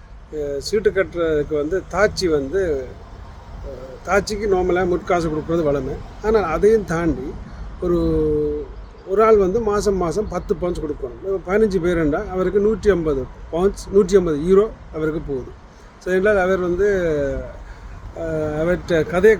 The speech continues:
பார்க்கல, அவர் அந்த டைம் ஒதுக்கி சீட்டு கூறுறாராம். அடுத்தது பாராக்களுக்கு தேத்தண்ணி, டீ அதில் கொடுக்குறாராம், பிஸ்கெட்டில் கொடுக்குறாராம்.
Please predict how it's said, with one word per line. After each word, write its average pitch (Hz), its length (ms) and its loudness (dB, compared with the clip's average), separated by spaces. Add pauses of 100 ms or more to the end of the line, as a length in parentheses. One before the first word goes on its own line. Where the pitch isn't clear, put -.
பார்க்கல, 170 580 -4 (320)
அவர் 170 160 -6
அந்த 160 220 -4
டைம் 208 240 4
ஒதுக்கி 190 300 2
சீட்டு 170 280 -4 (100)
கூறுறாராம். 175 460 -2
அடுத்தது 160 720 -2 (480)
பாராக்களுக்கு 165 960 0
தேத்தண்ணி, 180 540 4
டீ 175 360 -2
அதில் 160 280 -2
கொடுக்குறாராம், 160 480 -2
பிஸ்கெட்டில் 156 380 -4
கொடுக்குறாராம். 156 480 -2